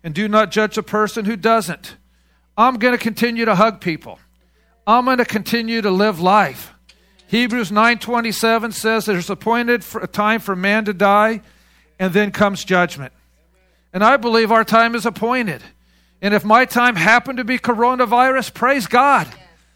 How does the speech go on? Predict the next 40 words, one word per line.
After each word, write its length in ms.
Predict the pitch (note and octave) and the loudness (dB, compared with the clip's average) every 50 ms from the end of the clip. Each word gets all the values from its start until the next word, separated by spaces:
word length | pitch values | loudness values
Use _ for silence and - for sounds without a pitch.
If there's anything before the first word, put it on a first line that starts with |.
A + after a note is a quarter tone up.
| _ _ _ _ _ _ _ | _ _ _ _ _ _ _
If 220 | G3+ G#3+ - - | -4 -4 -4 0
not, 320 | G#3 A#3 B3 C#4 C#4 C4+ A#3 | 2 4 4 4 4 4 4
I 140 | A3+ C4 C4+ | 2 4 4
don't 180 | C#4 C#4 C4+ | 2 0 2
worry 240 | B3+ C#4 C#4+ D4 C#4+ | 2 2 2 2 2
about 400 | C4 G#3+ G#3 G#3 F#3+ F3+ D#3+ C#3+ | 2 2 4 4 4 4 2 0
it. 140 | C3 B2+ - | -4 -10 -10
You 140 | - F3 A3 | -8 -6 -2
know, 160 | A3 B3 C4 | 0 0 2
when 180 | B3 A#3+ A#3+ B3 | 2 2 2 2
I 80 | C4 | 2
started 400 | A#3 - - B3+ B3+ B3 B3 A#3 | 0 2 4 4 4 4 4 2
riding 380 | F#3+ F#3+ A3 A#3 B3 B3 B3 A#3 | 4 4 4 4 4 2 0 0
a 40 | G#3+ | 0
motorcycle 920 | F3+ F#3+ A3 B3 B3 A#3 - - A#3+ A#3+ B3 A#3+ - C4 C4 C4 G#3+ - - - _ _ _ _ - | 0 0 0 0 -2 -4 -2 0 0 2 2 2 0 0 0 0 -2 -6 -12 -20 _ _ _ _ -12
and 100 | F#3 F3+ | -12 -6
people 320 | - A#3+ C4 A#3+ - B3 | -4 -4 -4 -4 -6 -8
said, 460 | A3 - - A#3+ A#3+ A#3+ A#3 A3+ - - - - - - | -8 -4 0 2 4 4 2 2 -2 -8 -20 -12 -2 0
"Are 100 | E3+ G#3 | 2 2
you 140 | A3 A#3+ B3+ | 2 0 -2
afraid?" 360 | A3 - - A#3 B3 C4 B3+ | -2 -2 -2 0 2 2 2
I 60 | B3 | 0
said, 260 | G#3 - B3 B3+ A#3 | 0 0 0 0 0
"No. 380 | A3 A3+ C4 C#4+ C#4 A#3 D3+ A#2+ - - _ _ _ _ _ _ _ _ _ _ _ _ | 0 0 2 2 2 0 -2 -6 -14 -20 _ _ _ _ _ _ _ _ _ _ _ _
My 220 | G3 G#3+ B3+ C4+ | -2 0 0 0
God's 300 | B3 G3 B3+ C4 B3+ - | 2 2 2 2 2 0
still 280 | - - A#3 B3 C4 B3 | -2 -2 0 0 0 0
God, 440 | F#3+ A#3 B3+ C#4 C4+ A#3+ E3+ C#3+ - - - - | 2 2 4 4 4 2 2 0 -4 -10 -8 -8
and 100 | F#3+ G3 | -6 0
my 180 | F#3+ B3 C4+ C#4 | 2 2 2 4
time's 320 | C#4 A3+ B3 A#3 A3 F3 | 4 2 2 2 0 -2
still 260 | - - A#3 B3 B3+ | -2 -2 0 0 0
appointed." 560 | B3 - - A#3 B3 C4+ C#4 C4 F#3+ C#3 A#2 - - | -2 -4 -4 -4 -4 -2 -2 -4 -4 -6 -6 -6 -6
If 160 | F#3+ F#3+ A3+ | -6 -6 -6
it's 120 | A3 - | -4 -2
on 200 | B3+ B3+ C4+ C4+ | -2 -2 0 -2
a 40 | B3+ | -4
motorcycle, 760 | A#3 A#3+ B3+ C#4 C#4 A#3+ - - C4+ C4+ C4 C4+ C#4+ C#4+ C#4 | -4 -2 -4 -4 -4 -4 -4 -2 0 0 0 0 -2 -2 -4
praise 420 | - _ - - B3+ C4+ C#4+ A#3 - | -6 _ -6 -2 -2 -2 -2 -2 -2
God. 480 | - B3 B3+ C#4 C4+ A3+ D3+ B2+ - | 0 0 2 2 2 0 0 -4 -10